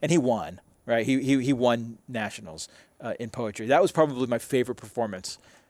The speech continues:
to ever watch. And I wish I could remember more details about it. I just remember seeing, like, "Yes, that. I like that. I want to do that. I want to teach people how to do that. That's great." So, uh, it's kind of been a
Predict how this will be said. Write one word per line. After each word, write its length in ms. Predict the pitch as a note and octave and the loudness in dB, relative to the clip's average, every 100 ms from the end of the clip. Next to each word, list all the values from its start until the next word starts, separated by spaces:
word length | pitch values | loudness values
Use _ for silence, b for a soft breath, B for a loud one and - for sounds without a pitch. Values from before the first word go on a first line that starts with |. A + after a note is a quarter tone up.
| _ | _
to 120 | - | -6
ever 160 | A#2+ A2+ | -4 -4
watch. 400 | G2+ F2 - - | -4 -4 -4 -6
And 80 | A#2+ | 0
I 40 | |
wish 200 | C3 B2+ | 0 2
I 60 | C#3 | 0
could 120 | B2 | 0
remember 380 | B2 A#2+ A#2 A#2 | 0 0 -2 -4
more 340 | A#2 B2+ B2+ | -2 4 4
details 480 | A#2+ B2 C3 A#2+ A2 | 2 -2 0 0 0
about 380 | A2 - G2+ A2+ | -6 -4 -2 0
it. 160 | B2 B B _ | -2 B B _
I 120 | C3 | -2
just 120 | B2+ B2+ | -2 -2
remember 280 | B2+ A#2 A2 | 0 0 -4
seeing, 460 | - - B2+ A2+ | -4 -6 -4 -6
like, 140 | D#2+ - - | -10 -16 -14
"Yes, 360 | G2 C2+ - - | -12 -10 -12 -10
that. 320 | D#3 C3+ - _ | -10 -10 -16 _
I 180 | - F#3 | -6 -6
like 340 | F#3+ C#3 D3 - | -6 -12 -14 -12
that. 240 | D3 D3+ - | -12 -12 -12
I 100 | A2 | -8
want 260 | A2 - | -8 -10
to 80 | - | -14
do 180 | A2+ G2+ | -12 -10
that. 140 | F#2 - | -8 -4
I 60 | |
want 180 | A2 G#2+ | -4 -4
to 40 | G#2+ | -6
teach 220 | B2+ A2 | -12 -12
people 160 | A2+ G2+ | -10 -10
how 60 | |
to 80 | F#2 | -10
do 120 | F2+ F#2 | -14 -12
that. 180 | D#2+ | -10
That's 160 | G2 - | -10 -6
great." 240 | A#2 F2 B B B C3 | -6 -8 B B B -14
So, 440 | - B2+ A2 A2 - _ - | -4 0 2 0 -6 _ -8
uh, 260 | G2 F#2 - - _ - | -6 -6 -10 -14 _ -6
it's 140 | D3 | 0
kind 160 | D3 C#3 | 2 2
of 100 | A#2 | 2
been 380 | B2+ A#2 A2+ - | 2 2 -4 -6
a 220 | A#2+ | -6